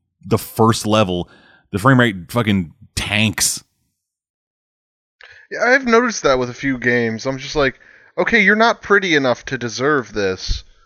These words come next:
Speaker 2: Why are you trying to make my, why are you trying to make my computer break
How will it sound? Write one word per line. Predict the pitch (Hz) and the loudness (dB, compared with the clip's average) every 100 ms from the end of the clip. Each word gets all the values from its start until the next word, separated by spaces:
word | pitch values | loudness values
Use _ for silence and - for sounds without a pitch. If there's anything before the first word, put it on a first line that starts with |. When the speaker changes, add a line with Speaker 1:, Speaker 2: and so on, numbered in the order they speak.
| _ _ _ _ | _ _ _ _
Speaker 2:
Why | - 123 156 185 | -6 2 4 6
are | 196 196 | 6 4
you | 185 185 180 | 2 -2 -4
trying | 165 175 175 170 | -4 0 2 2
to | 160 | -2
make | 160 160 151 _ - - - _ - | -2 0 -2 _ -20 -20 -20 _ -18
my, | 143 143 143 - 131 | -2 2 2 -2 -2
why | 151 | 2
are | |
you | 180 | 2
trying | 175 185 | 0 -2
to | 175 | 0
make | 170 | -2
my | 151 | -2
computer | 151 143 147 139 | -4 -8 -6 -6
break | 127 117 127 135 123 - | -6 -2 0 0 -4 -20